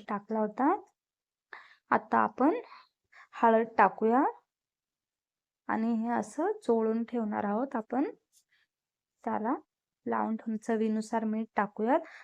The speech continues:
आणि हे सर्व असं मिक्स करून दोन ते तीन मिनिट असं मॅरिनेट करण्यासाठी ठेवणार आहोत.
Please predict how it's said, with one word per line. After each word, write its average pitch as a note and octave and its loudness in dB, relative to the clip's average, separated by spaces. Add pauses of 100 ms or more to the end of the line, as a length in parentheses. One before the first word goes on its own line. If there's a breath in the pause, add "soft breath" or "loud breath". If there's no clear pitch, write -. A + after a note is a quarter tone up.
(140 loud breath)
आणि A3 0
हे A3+ -2
सर्व A3 -2
असं B3 2
मिक्स A#3 0
करून A#3+ 2 (920)
दोन G#3+ 2
ते A3 0
तीन A3 -2
मिनिट G#3+ -2
असं A3 -4 (160)
मॅरिनेट G#3+ -2
करण्यासाठी G#3+ -6
ठेवणार B3 0
आहोत. G3+ -6